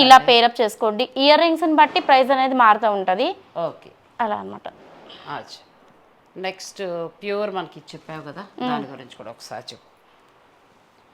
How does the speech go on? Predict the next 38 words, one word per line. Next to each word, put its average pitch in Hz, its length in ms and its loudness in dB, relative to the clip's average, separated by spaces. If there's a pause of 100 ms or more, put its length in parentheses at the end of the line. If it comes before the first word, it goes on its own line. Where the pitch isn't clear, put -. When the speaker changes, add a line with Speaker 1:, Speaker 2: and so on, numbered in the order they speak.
(320)
Speaker 1:
ఇది 233 160 -4
వచ్చేసి 277 420 -4 (140)
మణులు 240 320 2
అంటాం 226 300 -2
కదా, 202 200 0 (100)
అవి 208 180 -6 (260)
టూ 247 60 -2 (120)
ఎంఎం 240 180 -2
Speaker 2:
మ్మ్. - 120 -6
Speaker 1:
సైజు 202 320 -2 (640)
మేకింగ్ 247 360 -2
చేసింది 220 440 -6
ఉందన్నమాట 196 540 -6
మన 190 180 -6
దగ్గర 190 260 -6
అవైలబుల్. 185 380 -4 (380)
Speaker 2:
మ్మ్. 175 160 -12
Speaker 1:
ఇది 254 180 0
టూ 247 80 0 (100)
థౌజండ్ 247 360 -4
పడుతుంది. 185 340 -4 (180)
త్రీ 262 120 2 (100)
లైన్స్ 233 280 2
వస్తాయి. 147 360 -4 (100)
ఇవి 247 120 -2 (100)
క్యారెట్ 226 320 8
వైజ్ 247 180 0
వస్తాయి 196 260 -6
కదా 185 180 -4
మనకి, 208 200 -4 (120)
ఆ - 20 4 (100)
మణులు 180 280 -4
ఇవి. - 140 -12 (500)
Speaker 2:
అచ్చా. - 280 -14 (800)
మనకి 233 240 -8 (100)
ఏంటంటే 269 380 -10 (140)
ఇవి 254 140 -12 (180)
రూబీస్ 269 360 -10